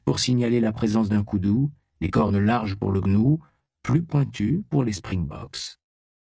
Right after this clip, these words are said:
John fermait la marche ce matin-là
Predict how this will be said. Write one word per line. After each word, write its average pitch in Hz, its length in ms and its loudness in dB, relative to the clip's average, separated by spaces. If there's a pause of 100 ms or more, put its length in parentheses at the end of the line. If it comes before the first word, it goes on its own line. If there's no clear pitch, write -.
(1000)
John 160 260 2
fermait 160 280 2
la 143 100 2
marche 120 320 -4
ce - 80 -4
matin-là 78 600 -8